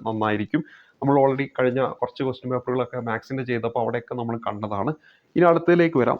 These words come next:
ഒരു സംഖ്യയും അതിൻ്റെ three by five ഭാഗവും തമ്മിലുള്ള വ്യത്യാസം അമ്പതായാൽ സംഖ്യ ഏത്? എക്സ് എന്ന് പറയുന്ന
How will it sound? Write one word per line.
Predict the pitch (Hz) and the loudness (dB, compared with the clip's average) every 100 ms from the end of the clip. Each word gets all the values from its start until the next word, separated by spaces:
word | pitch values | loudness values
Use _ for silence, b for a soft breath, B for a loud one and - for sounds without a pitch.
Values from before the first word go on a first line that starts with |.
| - | 2
ഒരു | 156 185 | 4 6
സംഖ്യയും | 165 156 165 165 | 4 2 2 2
അതിൻ്റെ | 139 147 151 | 2 2 0
three | 131 131 143 | 2 2 2
by | 143 | 2
five | 151 147 | 2 4
ഭാഗവും | 131 123 135 127 | 4 4 2 2
തമ്മിലുള്ള | 117 120 123 113 | 0 2 4 2
വ്യത്യാസം | - 120 - 120 | 2 0 2 0
അമ്പതായാൽ | 120 127 139 123 123 123 | 2 2 2 4 2 0
സംഖ്യ | 113 113 113 90 | 0 2 2 2
ഏത്? | 78 123 B B B - | 0 -4 B B B 0
എക്സ് | 156 - 208 185 | 0 4 6 8
എന്ന് | 175 | 6
പറയുന്ന | 170 160 | 6 6